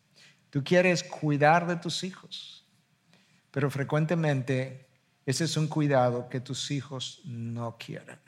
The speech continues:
¿Sí o no, padres?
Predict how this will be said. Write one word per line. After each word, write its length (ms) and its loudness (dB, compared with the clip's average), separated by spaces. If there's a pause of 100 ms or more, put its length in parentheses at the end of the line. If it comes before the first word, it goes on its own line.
(1600)
¿Sí 220 -4
o 100 0
no, 200 -2
padres? 540 -6